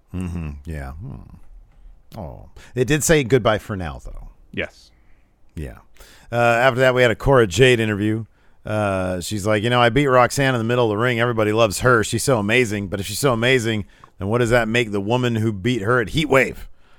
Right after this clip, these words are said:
Speaker 1: She said, "If, uh, Roxanne had D D T'd me on the kendo stick, everybody said, 'Oh, Cora deserved it. But because I did it, it's the worst thing in the world.'" She said, "I'm better than her."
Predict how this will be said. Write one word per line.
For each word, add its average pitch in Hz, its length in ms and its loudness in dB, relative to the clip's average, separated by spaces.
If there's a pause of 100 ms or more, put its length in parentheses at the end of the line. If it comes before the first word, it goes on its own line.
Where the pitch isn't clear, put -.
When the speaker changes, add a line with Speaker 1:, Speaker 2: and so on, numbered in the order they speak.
(140)
Speaker 1:
She - 180 -14
said, 107 240 -4
"If, 101 220 -4
uh, 107 220 4
Roxanne 120 480 2
had 107 160 -2
D 117 120 -2
D 113 120 -4
T'd 123 260 -4
me 113 140 -4
on 110 100 -2
the 104 60 -6
kendo 120 340 -2
stick, 139 220 -2
everybody 127 360 -2
said, 117 300 -2 (260)
'Oh, 180 200 4
Cora 196 300 6
deserved 156 360 0
it. 82 140 -10 (280)
But 104 80 -14
because 135 260 2
I 160 160 4
did 151 160 2
it, 151 40 4
it's 139 100 -2
the 123 60 -4
worst 151 200 2
thing 151 140 0
in 147 60 -2
the 135 80 -2
world.'" 143 420 4 (460)
She - 100 -20
said, 101 160 -6
"I'm 117 200 -2
better 117 240 4
than 95 140 -4
her." 92 240 -8